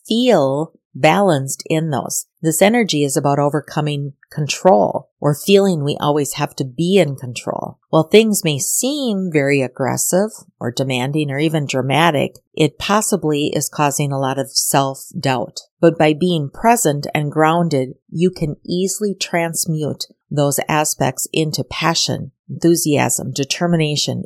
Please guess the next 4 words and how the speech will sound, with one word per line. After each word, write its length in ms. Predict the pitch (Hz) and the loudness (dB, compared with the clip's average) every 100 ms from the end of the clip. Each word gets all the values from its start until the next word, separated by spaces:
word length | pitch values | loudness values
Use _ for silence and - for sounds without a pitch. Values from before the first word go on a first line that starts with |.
| - | -2
independence, 960 | 175 185 180 - 165 156 120 - - - _ _ | 0 2 0 0 -2 0 -2 -4 -6 -8 _ _
stability, 840 | - - 170 143 160 160 160 139 135 | -10 -2 -2 2 2 4 2 0 -2
and 120 | 151 | -4
certainly 640 | 143 - 190 151 135 131 | -2 0 0 -2 -8 -10